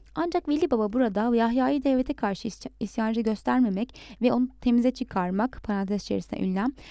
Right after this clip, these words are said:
kaygısındadır. Onun ilk zamanlarında, yani yedi yüz altmış iki izleyen yıllarda gece gündüz dışarı çıkmaması ve halktan gizlenmesi çok doğaldı. Eğer Medine'yi zapt eden halife kuvvetlerinin elinden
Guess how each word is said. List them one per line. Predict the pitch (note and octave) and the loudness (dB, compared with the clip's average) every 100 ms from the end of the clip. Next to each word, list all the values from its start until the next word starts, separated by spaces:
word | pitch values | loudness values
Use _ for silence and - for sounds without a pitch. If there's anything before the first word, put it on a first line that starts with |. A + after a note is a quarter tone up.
| - | -8
kaygısındadır. | - G3+ G3 G#3 G3+ G3 E3+ - - - - - | 0 2 2 -2 -2 -2 -4 -14 -20 -20 -16 0
Onun | C#4 D4+ | 2 4
ilk | D#4+ F#4+ | 2 2
zamanlarında, | C#4+ B3 A3 G3+ G3 G3 A#3 | 4 4 4 2 0 2 4
yani | C4 B3 B3 | 4 4 2
yedi | A#3 A#3+ | 2 0
yüz | A3+ | 0
altmış | A#3 - - | -2 -4 -8
iki | A#3 D4 | -2 0
izleyen | B3 G3+ G3 | 0 0 0
yıllarda | F#3+ F#3+ F#3+ F#3 F#3 | 0 -2 -2 -2 0
gece | B3+ B3 C4+ | 2 4 2
gündüz | C#4 A3 G3 | 2 2 0
dışarı | G3 - A3 | -4 -2 -4
çıkmaması | - - A3+ F#3+ G3+ | -4 -2 0 0 -2
ve | G3+ | -2
halktan | G#3 - B3+ B3+ | -2 0 2 2
gizlenmesi | G#3+ G3 F#3 G3+ D4+ | 2 -2 -2 -4 -4
çok | C4+ B3 | -2 -2
doğaldı. | G3+ F#3 F#3 F#3 - - - - | 0 -2 -2 -4 -6 -16 -16 -4
Eğer | G#3+ B3 C4+ | 2 4 6
Medine'yi | B3+ D#4 D4 C4+ | 4 6 6 6
zapt | A#3+ B3 A#3 | 4 2 0
eden | G#3 | 0
halife | F#3+ G#3 G#3 B3+ | 2 0 0 0
kuvvetlerinin | A#3+ G3 - F#3+ G#3 | 0 -2 0 0 2
elinden | G#3 G3 F#3 F#3+ | 2 2 0 0